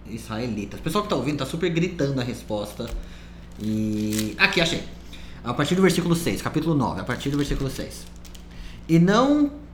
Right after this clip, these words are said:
pensemos que a palavra de Deus haja falhado." Por que que ele tá falando isso? Ah, ah, mas tem muita gente do povo de Deus, o povo de Israel,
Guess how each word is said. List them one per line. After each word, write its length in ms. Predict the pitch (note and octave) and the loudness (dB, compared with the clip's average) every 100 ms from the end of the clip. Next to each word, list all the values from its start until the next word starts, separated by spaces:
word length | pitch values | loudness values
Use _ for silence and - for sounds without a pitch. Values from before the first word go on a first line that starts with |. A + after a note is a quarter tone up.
| - - | -6 2
pensemos 800 | D3 D3 - F#3 F3 A2 G2 | 2 2 0 0 2 0 -4
que 100 | - | -2
a 60 | B2+ | -2
palavra 400 | C#3 C3 D3 D3+ | 0 0 0 0
de 120 | C3+ | -2
Deus 440 | A2+ C#3 D#3 A#2+ A#2+ | 0 4 4 2 -2
haja 240 | B2+ D3+ | -2 -2
falhado." 720 | C#3+ D#3+ D3 B2 C3 A#2+ - - - - - - - - - - - - - - - - - - | 0 0 2 2 0 0 -6 -10 -14 -16 -16 -16 -16 -16 -14 -12 -10 -10 -10 -10 -12 -14 -14 -8
Por 100 | - | -4
que 100 | C#3+ | 0
que 60 | D#3 | 2
ele 80 | D3+ | 2
tá 80 | - | 0
falando 260 | C3 A#2 | 0 -2
isso? 200 | E2 E2+ - - - - - - | -4 -8 -12 -16 -16 -16 -14 -8
Ah, 340 | G#2+ G#2 F#2+ - - | -4 -2 -4 -6 0
ah, 180 | F3 F#3 | 4 6
mas 440 | C#3+ C3 C3 - - - - - - - - | 6 4 2 -2 -10 -16 -18 -16 -14 -8 2
tem 100 | D3 | 4
muita 320 | E3 G#3 F3+ | 6 4 2
gente 300 | C#3+ B2+ A#2+ | 2 0 0
do 140 | C3+ | -2
povo 600 | C3 - E3 D3+ C3 B2 G#2+ | -2 0 6 8 8 6 2
de 120 | G#2+ | 0
Deus, 440 | F#2+ A2+ G#2 F#2 | 2 2 2 0
o 40 | F#2+ | -6
povo 320 | A2 G2+ F#2+ | -2 -2 -2
de 180 | F#2+ G2 | -4 -4
Israel, 600 | F#2 F#2+ A#2+ E3+ A#2 | -2 0 2 2 0